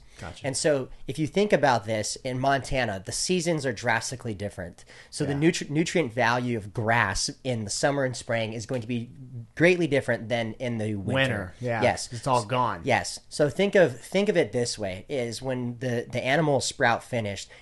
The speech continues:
Speaker 2: year round, the quality assurance is going to be the same because there's no really true change in diet.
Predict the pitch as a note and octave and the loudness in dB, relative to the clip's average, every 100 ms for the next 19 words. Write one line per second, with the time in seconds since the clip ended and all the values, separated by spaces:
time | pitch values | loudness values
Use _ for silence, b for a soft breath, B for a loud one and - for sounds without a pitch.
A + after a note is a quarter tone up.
0 | - A#2+ E3 F3+ D#3+ B2+ B2+ G#2+ G#2 G2+ | -12 4 6 8 6 4 4 2 -2 -6
1 | A#2 - - C3+ D3 E3 D3+ - - C3+ | -8 -6 2 6 8 6 2 0 -2 -2
2 | A#2 A2 G2 A2+ A2 G2+ A2 - - C3 | -2 -6 -4 -4 -4 -6 -8 -6 -2 0
3 | B2+ A#2+ A#2 B2 A#2 G#2+ C3 B2+ C#3 C3 | -2 -4 -8 -8 -8 -4 -2 0 0 -2
4 | A2+ - C#3 - B2 G#2+ G2 F2+ F2+ E2+ | -2 -2 -2 -2 -4 -4 -8 -8 -6 -6
5 | D#2 - | -10 -18